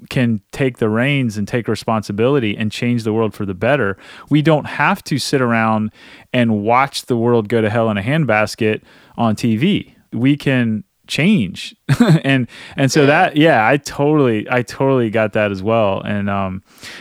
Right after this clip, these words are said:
Speaker 1: and I think it's pretty cool that, a-, and this is why it resonated so much with me, was because this event married both of those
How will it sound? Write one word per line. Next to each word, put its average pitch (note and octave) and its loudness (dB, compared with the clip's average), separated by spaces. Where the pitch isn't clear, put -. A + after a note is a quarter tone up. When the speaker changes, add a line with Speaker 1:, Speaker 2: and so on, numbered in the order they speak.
Speaker 1:
and D3 2
I D3 2
think E3 2
it's C#3+ 0
pretty C#3 2
cool D#3+ 2
that, A2+ 2
a-, D3 0
and C#3 2
this D3 2
is C3 0
why C3 6
it A2 0
resonated A#2+ 2
so A#2+ -2
much A2 -2
with G2+ -6
me, D3+ 0
was G#2+ 0
because G#2+ 0
this C#3+ 2
event A#2+ 0
married A2+ 0
both D#3+ 4
of G#2 0
those A#2 0